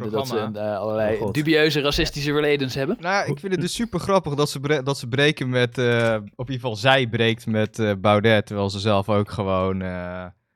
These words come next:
Speaker 2: hè, eh, toch wel, eh, nou ja,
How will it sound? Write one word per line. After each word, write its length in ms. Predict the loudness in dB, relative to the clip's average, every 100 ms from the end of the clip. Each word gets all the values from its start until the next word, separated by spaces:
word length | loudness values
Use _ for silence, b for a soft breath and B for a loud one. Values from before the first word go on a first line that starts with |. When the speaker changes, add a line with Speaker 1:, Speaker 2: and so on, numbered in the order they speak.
| _
Speaker 2:
hè, 160 | -12 -12
eh, 260 | -12 -12 -12 -12
toch 180 | -16 -12
wel, 500 | -8 -6 -6 -8 -10
eh, 400 | -10 -10 -10 -12 -14 -20 -20 _ _ _
nou 180 | -10 -6
ja, 220 | -4 -6